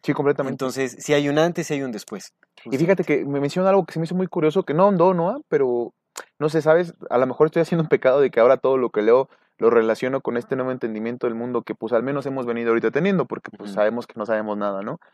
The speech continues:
Speaker 1: Pero cada cosa que voy leyendo digo, "Ah, es que si quizás, si las personas se permitieran estas cuestiones que tienen de por qué es así, nadie lo sabe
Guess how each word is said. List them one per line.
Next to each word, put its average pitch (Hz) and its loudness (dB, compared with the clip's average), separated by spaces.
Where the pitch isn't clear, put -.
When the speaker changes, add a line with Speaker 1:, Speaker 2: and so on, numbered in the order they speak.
Speaker 1:
Pero 113 6
cada 135 4
cosa 143 -2
que - -6
voy 123 0
leyendo 127 -2
digo, 117 -4
"Ah, - -10
es 131 -16
que 131 -8
si 120 -12
quizás, 131 -4
si - -8
las 117 -2
personas 135 -6
se - -6
permitieran 127 -4
estas 131 -2
cuestiones 135 -2
que 120 -4
tienen 127 -6
de 120 -6
por 123 -6
qué 147 -2
es 156 -6
así, 160 -6
nadie 147 -2
lo 131 -2
sabe 127 -2